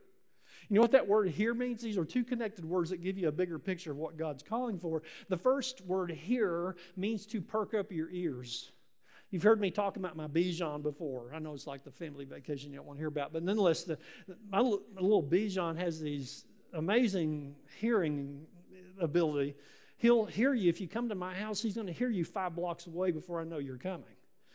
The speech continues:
He's gonna be at the door barking and alarming us somebody's coming because he's perked up his ears. And you see that, that word hear means to be attentive to what's being said.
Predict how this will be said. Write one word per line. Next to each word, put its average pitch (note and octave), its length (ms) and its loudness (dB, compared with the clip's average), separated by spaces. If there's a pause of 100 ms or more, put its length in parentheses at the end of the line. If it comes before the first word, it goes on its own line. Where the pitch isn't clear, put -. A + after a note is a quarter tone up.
(200)
He's G#3+ 140 4
gonna A3+ 140 2
be F3+ 200 4
at - 80 2
the F3+ 80 -2
door F3+ 200 4
barking D3 640 -4 (140)
and D#3+ 100 -2
alarming D3+ 680 -2 (100)
us D#3 320 -4 (280)
somebody's F3 580 2
coming G3+ 340 -4
because D3+ 320 -2
he's D#3 160 -6
perked A#3 340 2
up F3+ 140 -2
his C#3+ 200 -2
ears. C3 640 -8 (400)
And F3+ 60 4
you E3+ 60 4
see B3 200 4
that, A3+ 280 6
that F#3 140 2
word F#3 260 4
hear E3+ 640 0 (240)
means G#3 540 2
to G3 120 -4
be F#3 260 -4
attentive G#3 720 -2
to F3+ 260 -2
what's E3+ 360 -2
being D#3+ 280 -4
said. C3+ 520 -4